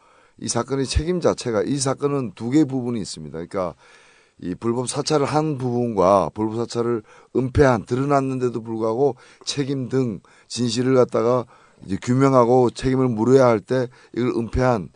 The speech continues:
이 두 가-, 두 가지가 이제 이 하-, 하나의 몸통을 이루고 있는데,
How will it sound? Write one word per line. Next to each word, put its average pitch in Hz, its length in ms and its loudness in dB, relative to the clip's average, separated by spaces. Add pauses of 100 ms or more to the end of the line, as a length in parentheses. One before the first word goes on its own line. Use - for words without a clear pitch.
(280)
이 117 80 -6
두 123 220 -2
가-, 135 140 6
두 127 160 -4
가지가 135 360 6
이제 120 280 2 (440)
이 90 160 -4
하-, 90 140 -6 (120)
하나의 120 360 0
몸통을 127 420 0
이루고 120 320 -2
있는데, 85 640 0